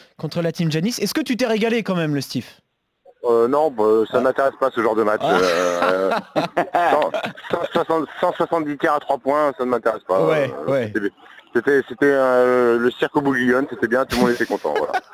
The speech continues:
Speaker 1: Ça, ça commence à ressembler quand même de plus en plus à celui, euh, en France, hein. On avait fait la même critique d'ailleurs de, de ce All-Star Game en
Speaker 2: Exactement.
Speaker 1: France. Bon, voilà en tout
Speaker 2: Exactement.
Speaker 1: cas pour ce mot sur le All-Star Game. On va tout de suite commencer, messieurs, par ce match entre Milwaukee et Boston.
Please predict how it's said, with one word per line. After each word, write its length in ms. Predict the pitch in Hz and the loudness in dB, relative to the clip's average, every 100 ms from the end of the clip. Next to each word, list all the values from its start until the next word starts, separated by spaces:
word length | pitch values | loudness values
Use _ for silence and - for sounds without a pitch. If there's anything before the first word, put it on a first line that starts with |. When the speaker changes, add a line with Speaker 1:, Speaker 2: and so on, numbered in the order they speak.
| 311 - - | -8 -8 -12
Speaker 1:
Ça, 180 | - 220 | -4 -4
ça 160 | - 233 | -2 -2
commence 300 | 277 311 320 | 0 -2 -2
à 40 | |
ressembler 300 | - 240 240 | -4 -2 -2
quand 80 | 262 | 0
même 140 | 247 220 | 0 0
de 60 | |
plus 180 | 196 220 | 0 -2
en 80 | 208 | -2
plus 180 | 247 208 | -2 -4
à 40 | |
celui, 340 | 180 190 220 | -4 -2 0
euh, 100 | 190 170 | -2 -2
en 80 | 180 | -6
France, 360 | - 147 120 | -4 -6 -6
hein. 100 | 123 123 - - - | -8 -12 -16 -18 -6
On 80 | 131 | -4
avait 80 | 143 | -2
fait 140 | 185 | -2
la 40 | |
même 140 | 151 170 | -2 -2
critique 340 | - 151 190 | -4 -4 -4
d'ailleurs 280 | 143 135 156 | -2 -2 -2
de, 220 | 123 - 117 - - - | -4 -6 -10 -20 -16 -8
de 80 | |
ce 120 | 127 143 | -4 -2
All-Star 360 | 143 117 139 | -2 -2 -2
Game 180 | 135 113 | 0 0
en 60 | 107 | 0
Speaker 2:
Exactement. 20 | |
Speaker 1:
France. 380 | - 98 - - | -4 -14 -14 -12
Bon, 320 | 120 135 110 - | -6 -4 -4 -8
voilà 340 | 120 135 147 | -6 -2 -2
en 60 | 147 | 0
tout 60 | |
Speaker 2:
Exactement. 280 | - 131 98 | 0 0 -2
Speaker 1:
cas 40 | - _ - - - - | -4 _ -20 -20 -18 -8
pour 160 | 143 | -6
ce 140 | - 143 | -4 -2
mot 260 | 139 156 | -2 -2
sur 220 | 160 143 | -4 -4
le 100 | 143 | -2
All-Star 300 | 151 147 170 | -2 -4 -4
Game. 180 | 156 180 | -2 0
On 100 | 165 | 0
va 380 | 147 147 143 139 | 0 0 0 -2
tout 180 | - 233 | -2 -4
de 60 | |
suite 220 | - 254 - | -2 -4 0
commencer, 400 | 226 196 190 202 | 0 0 0 0
messieurs, 260 | 180 190 | 0 -2
par 160 | 180 165 | -2 -2
ce 120 | - | -2
match 240 | 156 160 | -2 -2
entre 200 | 156 - | -4 -2
Milwaukee 480 | 151 175 170 160 - | 0 0 0 -2 -2
et 40 | 175 | -2
Boston. 520 | 156 170 - 175 185 | -2 -2 -2 0 0